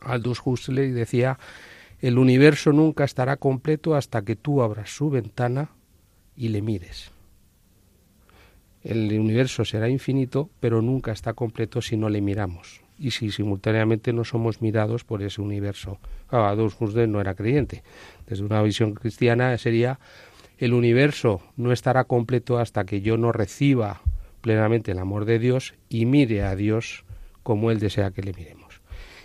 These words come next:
Y simultáneamente, esa sensación de dignidad profunda de ser persona porque soy criatura de Dios, al mismo tiempo me tiene que llevar, para ser genuinamente respetuoso, reconocer mi condición de criatura.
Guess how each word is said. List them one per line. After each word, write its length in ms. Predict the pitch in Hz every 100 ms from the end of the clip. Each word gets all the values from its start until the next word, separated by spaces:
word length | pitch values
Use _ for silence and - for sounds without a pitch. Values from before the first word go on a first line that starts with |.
| -
Y 120 | -
simultáneamente, 1120 | - 127 123 117 151 165 165 180 180 160 170 190 - - _ - - -
esa 340 | 123 - 147 135
sensación 640 | 151 139 - 127 147 135
de 100 | 117
dignidad 540 | 110 101 104 117 147 139
profunda 560 | 123 - 160 127 104
de 80 | 95
ser 240 | - 113
persona 420 | - 104 151 147 -
porque 240 | 101 101
soy 180 | - 127
criatura 540 | 107 101 92 117 117
de 140 | 123 127
Dios, 420 | 151 180 - - _ _ - - - _
al 160 | 107 113
mismo 260 | 117 123
tiempo 300 | - 123 131
me 120 | 120
tiene 280 | 107 120 113
que 120 | 117
llevar, 280 | 110 117 113
para 220 | - 101
ser 200 | 95 131
genuinamente 720 | - 107 104 110 120 120 117 120
respetuoso, 800 | 117 - 110 120 117 123 127 -
reconocer 720 | 123 120 123 113 110 135 135
mi 140 | 123
condición 560 | 117 107 104 98 120 110
de 100 | 101
criatura. 580 | 98 98 - 143 90